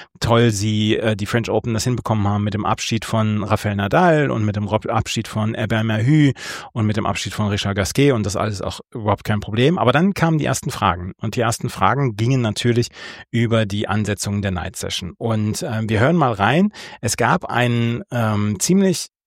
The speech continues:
heftigen Austausch zwischen Matthew Futterman, einem, ähm, Reporter der New York Times, Schrägstrich The Athletic und Amelie Mauresmo. Und da han-, hören wir mal rein,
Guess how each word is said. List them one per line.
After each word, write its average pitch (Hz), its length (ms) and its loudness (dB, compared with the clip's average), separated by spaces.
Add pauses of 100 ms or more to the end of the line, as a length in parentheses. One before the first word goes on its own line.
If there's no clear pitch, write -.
(100)
heftigen 127 420 0
Austausch 101 540 -2
zwischen 107 420 -2
Matthew 117 340 0
Futterman, 165 500 0
einem, 107 580 0
ähm, 104 360 0
Reporter 113 600 0
der 104 220 2
New 107 140 0
York 101 220 2
Times, 135 300 2
Schrägstrich - 540 -2 (340)
The 107 120 2
Athletic 113 480 0
und 135 120 -2
Amelie 120 300 0
Mauresmo. 113 520 0
Und 92 100 -4
da 127 100 4
han-, 160 260 2
hören 135 220 2
wir 123 60 0
mal 120 180 2
rein, 117 300 0